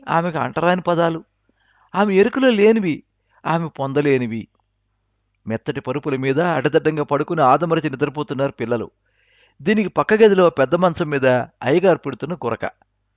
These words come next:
స్పాంజి దిండులో మూడొంతుల ముఖాన్ని దాచేసి గాఢ నిద్రలో ఊపిరాడనట్టు దమ్ము తీస్తున్న అమ్మగారు. ఆ ఇంట్లో అందరికన్నా ముందు లేచేది ఆవిడే.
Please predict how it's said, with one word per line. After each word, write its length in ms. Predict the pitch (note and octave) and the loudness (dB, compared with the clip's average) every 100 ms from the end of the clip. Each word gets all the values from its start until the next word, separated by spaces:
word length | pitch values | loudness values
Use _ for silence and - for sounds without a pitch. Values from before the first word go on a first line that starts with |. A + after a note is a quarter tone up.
| _ _ _ _ _ _ _ - | _ _ _ _ _ _ _ -20
స్పాంజి 420 | - A2+ C#3 D#3+ | -8 -2 -2 -2
దిండులో 440 | C3+ C3 D3 D#3+ G3+ | -6 -6 -4 -2 -2
మూడొంతుల 520 | C#3 D3 D#3 E3 F#3 | -2 -4 -6 -4 -6
ముఖాన్ని 380 | D3+ - F3 D#3 | -4 0 0 2
దాచేసి 600 | C3+ D#3 D#3+ D3 G#3 D#3 C3+ | 2 2 0 -2 -4 0 4
గాఢ 200 | C#3+ F3+ | 6 6
నిద్రలో 380 | E3 D#3 E3 | 0 -2 -2
ఊపిరాడనట్టు 720 | D#3+ D#3 E3 E3 D#3 D3+ D#3+ A#2+ | -2 -4 0 2 4 2 -2 -4
దమ్ము 280 | B2+ D3 | -4 -4
తీస్తున్న 400 | E3+ D3 - D#3+ | -6 -8 -6 -4
అమ్మగారు. 580 | G#3+ B2+ A2+ G#2+ G2+ F#2+ - _ _ _ _ _ _ _ _ _ - | 0 0 0 -2 -4 -6 -16 _ _ _ _ _ _ _ _ _ -8
ఆ 140 | A#2 | -6
ఇంట్లో 520 | C#3+ E3 - G#3+ E3+ E3+ _ _ - | -4 -6 -2 0 0 -6 _ _ -10
అందరికన్నా 600 | B2 E3+ A3+ A#3 G#3+ G3+ | -6 0 0 4 2 2
ముందు 260 | D#3 C#3+ F#3+ | -2 -4 2
లేచేది 400 | F#3 D#3+ G#3 G3+ | 2 4 2 2
ఆవిడే. 440 | D#3+ G3 G3+ - | 0 4 4 2